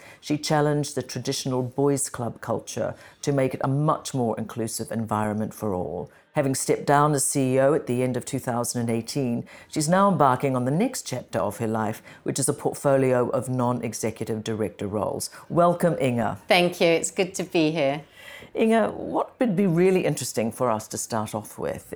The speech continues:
Speaker 1: is where your leadership story began. What took you into leadership?
Speaker 2: Well, I didn't really plan to be a leader.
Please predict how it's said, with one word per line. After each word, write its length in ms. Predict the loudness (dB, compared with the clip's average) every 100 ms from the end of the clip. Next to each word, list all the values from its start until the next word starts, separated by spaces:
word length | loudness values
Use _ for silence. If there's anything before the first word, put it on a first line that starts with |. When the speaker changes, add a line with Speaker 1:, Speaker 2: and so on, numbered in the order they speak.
| -2
Speaker 1:
is 460 | 0 0 -2 -6 -10 _ _ _ _ -4
where 240 | 2 4
your 340 | 4 4 4 4
leadership 480 | 2 0 -4 -6
story 380 | -6 -2 2 2
began. 640 | 0 -2 -2 -2 -4 -8 -6
What 240 | -8 -4
took 260 | -4 -2 0
you 100 | 0
into 240 | 0 -4
leadership? 560 | -6 -6 -8 -10 -10 -12 _ _ _ _ -16 -16 -16 -18 -20 _
Speaker 2:
Well, 180 | 4 6
I 360 | 6 4 4 2
didn't 340 | 0 2 0 2
really 340 | 2 4 0
plan 720 | -4 -4 0 2 2 2 0
to 120 | -4
be 440 | -4 0 2 2 0
a 80 | -2
leader. 520 | 0 0 0 0 -2